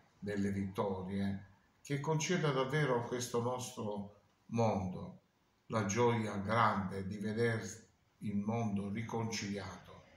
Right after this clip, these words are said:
gli opposti ricongiungersi,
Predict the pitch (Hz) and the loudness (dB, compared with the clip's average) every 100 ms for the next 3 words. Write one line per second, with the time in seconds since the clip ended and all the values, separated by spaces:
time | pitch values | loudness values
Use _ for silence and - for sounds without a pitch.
0 | - - - - - - - 110 110 101 | -20 -20 -20 -20 -20 -20 -4 2 2 2
1 | 117 113 - - 107 104 98 - - - | 2 4 4 0 -2 -4 -6 -10 -20 -20
2 | - - - 120 120 120 113 101 95 95 | -20 -14 -4 -2 2 2 0 -2 -4 -4
3 | 92 - - - - | -6 -4 -6 -6 -10